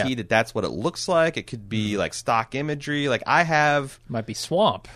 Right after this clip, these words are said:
Speaker 2: I have no idea. So my, you know, since I've been through some rounds of these types of scams, and it's
Speaker 1: Mm-hmm.
Speaker 2: heartbreaking 'cause I've also had, like, people that get sucked into this, like, multi-level marketing shit.
Speaker 1: Oh, yeah.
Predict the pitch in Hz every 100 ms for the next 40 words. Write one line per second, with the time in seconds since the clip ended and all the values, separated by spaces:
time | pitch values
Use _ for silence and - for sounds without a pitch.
0 | - 151 196 180 156 156 160 170 151 139
1 | 127 110 175 143 101 101 131 120 117 113
2 | 113 110 107 104 - 120 120 98 95 95
3 | 131 120 107 104 127 117 131 139 127 -
4 | 107 98 104 107 104 101 98 - 101 -
5 | 78 - 123 110 87 127 220 254 - -
6 | 113 110 90 85 87 87 104 127 143 151
7 | 147 113 107 101 95 98 92 - 120 104
8 | 98 85 - - 98 107 98 87 90 -
9 | 90 82 80 95 95 92 92 90 85 90
10 | 92 98 98 - 104 104 107 - 117 95
11 | 90